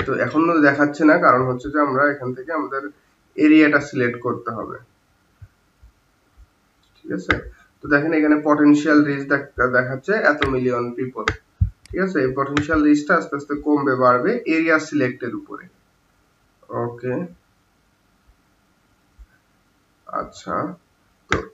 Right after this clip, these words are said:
main যে কাজটা আমাদের আসে, আহ, এই যে audience,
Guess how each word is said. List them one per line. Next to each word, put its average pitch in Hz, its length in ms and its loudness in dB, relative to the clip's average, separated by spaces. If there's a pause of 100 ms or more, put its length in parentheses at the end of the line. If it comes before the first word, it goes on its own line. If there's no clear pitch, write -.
(180)
main 185 360 8
যে 185 140 4
কাজটা 156 500 6
আমাদের 143 280 4
আসে, 185 420 4 (240)
আহ, 123 600 4
এই 175 160 0
যে 175 100 0
audience, 147 680 4